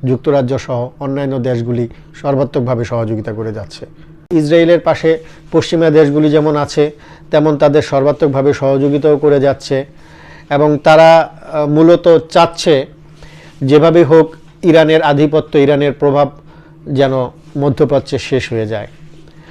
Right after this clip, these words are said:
এই নিউক্লিয়ার ওয়েপন্স বা পারমাণবিক শক্তি যাতে ইরান সঞ্চয় না করতে পারে, এটার অজুহাত দিয়ে ইরানের উপর ইসরায়েলের যেই আক্রমণ, সেই আক্রমণকে মূলত তারা সহযোগিতা করে যাচ্ছে এবং সেই আক্রমণকে,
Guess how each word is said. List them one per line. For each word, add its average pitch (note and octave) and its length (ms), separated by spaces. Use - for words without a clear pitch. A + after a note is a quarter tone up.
এই C#3 140
নিউক্লিয়ার D#3+ 580
ওয়েপন্স D3+ 540
বা C3 240
পারমাণবিক D3 680
শক্তি D#3 520
যাতে C#3+ 240
ইরান C#3+ 200
সঞ্চয় C#3+ 360
না C3+ 160
করতে C3+ 300
পারে, A#2+ 300
এটার D#3+ 300
অজুহাত D#3 420
দিয়ে C#3+ 340
ইরানের D#3 340
উপর D3+ 320
ইসরায়েলের D3 520
যেই C#3+ 240
আক্রমণ, C#3 520
সেই D3+ 200
আক্রমণকে D3+ 520
মূলত D3 280
তারা C3 260
সহযোগিতা C3 580
করে C#3 220
যাচ্ছে C#3 420
এবং C3 280
সেই C#3 260
আক্রমণকে, C3+ 680